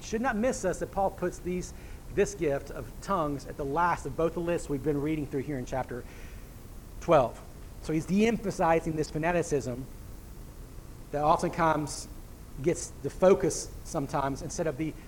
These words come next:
normal means of grace of word ministry, prayer ministry, every member ministry. Now, the historic way that most people would say this is happening here, most church fathers and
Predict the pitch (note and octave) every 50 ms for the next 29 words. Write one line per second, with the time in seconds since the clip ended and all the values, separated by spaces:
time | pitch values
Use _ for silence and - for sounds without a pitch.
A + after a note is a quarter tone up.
0 | - - - C3+ C#3+ D#3 E3 F3 F3 F3+ F3+ F3 F3 F3 E3+ E3 E3 E3 D#3+ D#3+
1 | D#3 C#3 B2+ C#3+ A#2+ G#2+ C3+ D#3 D3+ D3 - - C3+ B2 A#2+ A#2 B2 C#3+ D3 D3+
2 | D3+ C3+ C3 C#3 B2+ B2+ - - - A2 G#2+ F#2 - - - - - - - -
3 | - - - - - - - - - - - - - - - D#3+ E3 E3+ E3+ E3
4 | D#3 D3 C#3+ B2+ - - B2 A2 - - - - - E3 D#3 D#3+ D3 D#3+ D#3 D#3
5 | D3+ D3+ D#3+ E3+ D#3+ D3 D3 C3 C3 B2+ A#2+ A2 - - - G#2 - - - -
6 | - - - - - - - - - - - - - - - - - - - -
7 | - - - - E3 D#3 D3+ D3+ C3+ C3+ C#3 D#3+ D#3 - - G3 G3 A3+ A3 -
8 | F#3+ F#3 F3 D#3+ E3 C#3+ D#3+ E3 E3+ - - - - - E3 E3 - D3 D3 C#3+
9 | - - D#3 D3 C#3+ C3+ C3+ - - - - E3 G3 F#3 - E3 C#3+ B2 C3 A#2+
10 | B2+ C3+ C3 C#3+ D3+ - - - - - - E3 D3+ - - - - - - -
11 | D#3 E3 E3 D#3+ E3 E3 E3 D#3+ C3 C3+ B2